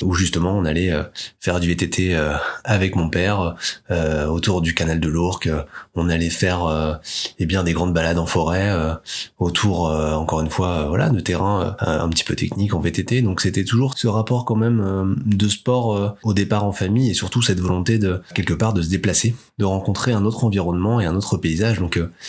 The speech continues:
c'est vrai qu'ayant grandi, euh, en ville, euh, moi j'ai toujours rêvé, euh, bah, de l'océan. Il m'a fait rêver, euh, des années et des années. Je suis venu, euh, étant petit, euh, sur l'île d'Oléron, encore une fois, en pré-ado, ado, toutes les saisons, euh, y sont passées. J'ai beaucoup rêvé de surf, j'ai beaucoup rêvé de vagues,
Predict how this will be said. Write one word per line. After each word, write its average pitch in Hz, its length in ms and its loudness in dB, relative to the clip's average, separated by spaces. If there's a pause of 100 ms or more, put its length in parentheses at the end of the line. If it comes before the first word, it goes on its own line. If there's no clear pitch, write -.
(100)
c'est - 160 -2
vrai 101 220 0
qu'ayant 90 340 0
grandi, 95 480 2
euh, 80 280 0
en 85 160 -2
ville, 107 280 0
euh, 85 160 -2 (340)
moi 95 160 2
j'ai 95 120 0
toujours 92 240 0
rêvé, 95 340 0
euh, 82 380 0
bah, 76 120 0
de 80 60 0
l'océan. 82 360 0 (120)
Il 90 140 0
m'a 87 80 0
fait 92 160 2
rêver, 90 420 0
euh, 82 160 0 (320)
des 92 220 0
années 92 220 2
et - 20 2
des 82 160 0
années. 87 340 2
Je 95 60 0
suis 82 120 0
venu, 82 280 2
euh, 76 100 -2 (540)
étant 95 240 2
petit, 101 440 2
euh, 80 220 0
sur 85 160 2
l'île 85 120 2
d'Oléron, 85 380 0
encore 85 220 0
une 78 80 -2
fois, 90 300 -2
en 78 140 -4 (300)
pré-ado, 87 540 0
ado, 85 320 0
toutes 98 240 -2
les 98 80 0
saisons, 92 440 2
euh, 78 60 -2 (360)
y 104 40 2
sont 101 200 4
passées. 104 480 2
J'ai - 140 0
beaucoup 120 380 2
rêvé 98 460 0
de 85 80 0
surf, 101 500 0
j'ai 87 120 2
beaucoup 90 220 0
rêvé 87 180 2
de 85 80 2
vagues, 113 280 2